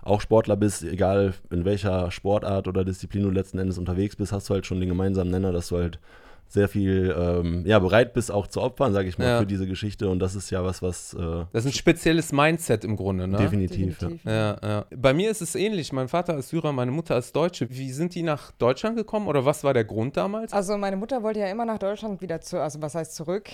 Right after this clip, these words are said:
Speaker 3: Wir sind ja Sudetendeutsche, wir sind ja in Gablons an der Neiß, ähm, haben ja gelebt, also ich
Speaker 2: Ja.
Speaker 3: bin dort auch geboren und mein Opa war auch Deutscher und, ähm,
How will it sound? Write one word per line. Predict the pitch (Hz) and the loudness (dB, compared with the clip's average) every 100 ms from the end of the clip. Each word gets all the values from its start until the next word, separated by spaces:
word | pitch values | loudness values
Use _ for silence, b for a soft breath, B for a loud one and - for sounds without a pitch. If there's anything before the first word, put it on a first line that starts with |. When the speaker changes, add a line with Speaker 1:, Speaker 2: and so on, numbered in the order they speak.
| - | -14
Speaker 3:
Wir | 185 | -10
sind | 175 190 | -8 -4
ja | 175 | -4
Sudetendeutsche, | 156 156 175 254 208 220 214 247 208 | -4 -6 -8 -6 -6 -6 -6 -6 -4
wir | 185 | -6
sind | 175 165 | -6 -6
ja | 170 165 | -6 -6
in | 160 165 151 B B | -6 -6 -8 B B
Gablons | 139 156 196 | -8 -6 -8
an | 170 | -10
der | 156 | -8
Neiß, | 151 156 202 233 - | -8 -6 -8 -10 -12
ähm, | - 185 190 196 180 | -10 -8 -8 -8 -10
haben | 170 190 | -10 -8
ja | 190 180 | -8 -8
gelebt, | 170 175 214 226 | -10 -10 -10 -10
also | 160 135 | -8 -4
ich | |
Speaker 2:
Ja. | 117 | -2
Speaker 3:
bin | 113 | -2
dort | 156 | -6
auch | 165 | -10
geboren | 165 165 180 226 240 | -8 -4 -2 -4 -6
und | - 175 170 170 170 165 - 160 | -6 -6 -4 -6 -8 -10 -12 -10
mein | 156 151 | -10 -10
Opa | 170 208 | -10 -8
war | 180 | -8
auch | 180 - | -10 -8
Deutscher | 175 180 190 202 190 | -6 -6 -8 -8 -8
und, | 170 165 160 160 - | -8 -10 -10 -14 -14
ähm, | 170 165 165 170 | -10 -6 -4 -4